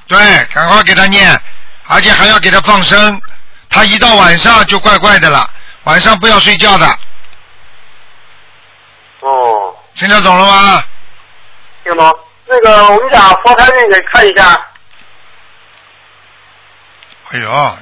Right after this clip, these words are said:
Speaker 1: 你家佛台乱乱的。你家佛台不是完全放的心灵法门的菩萨，还放了其他很多菩萨呢。嗯。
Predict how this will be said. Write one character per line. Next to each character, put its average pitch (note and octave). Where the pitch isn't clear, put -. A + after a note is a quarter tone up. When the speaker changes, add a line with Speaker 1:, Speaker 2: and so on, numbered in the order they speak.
Speaker 1:
你 -
家 E3+
佛 D3+
台 E3+
乱 F3
乱 D#3+
的。 G2
你 C#3
家 G3
佛 F#3+
台 G3
不 G#3+
是 G3+
完 F#3
全 G3
放 G3
的 F3
心 G3
灵 G3
法 E3+
门 E3+
的 F#3
菩 D3+
萨， D#3
还 E3+
放 G3
了 F#3
其 F#3
他 G3+
很 F3+
多 E3
菩 C#3+
萨 D3
呢。 A#2+
嗯。 A2